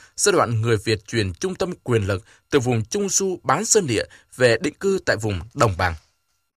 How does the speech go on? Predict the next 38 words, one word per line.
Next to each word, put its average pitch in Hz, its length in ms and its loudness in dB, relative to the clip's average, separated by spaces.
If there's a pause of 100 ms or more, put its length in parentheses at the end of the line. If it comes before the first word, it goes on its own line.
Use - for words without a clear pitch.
(120)
Việc 123 260 0
định - 160 0 (100)
cư 165 220 -2 (120)
tại - 220 2
đồng 110 180 0
bằng 95 220 -2 (260)
chứng 113 140 -2
tỏ 113 300 4
một 226 120 -2
bước 233 200 -8
tiến 175 220 -2
lớn 160 280 2 (140)
trong 190 120 -4
các 240 120 -2
lĩnh 196 140 -2
vực 131 180 -4
xã - 140 2
hội, 123 260 -4 (160)
kinh 175 140 -4
tế 139 260 -2 (120)
trong 151 200 -4
giao 135 240 2
tiếp, 220 180 -6 (440)
trao 202 140 2
đổi 117 260 2
con 190 180 -2
người 110 240 0
dễ - 260 0
dàng 101 320 0
đi 175 120 -4
lại 117 240 0 (260)
bằng 123 160 0
đường 107 160 0
bộ 104 220 0 (120)
hay 190 300 -4
bằng 104 240 -2
đường 107 140 -2
thủy. 87 280 -4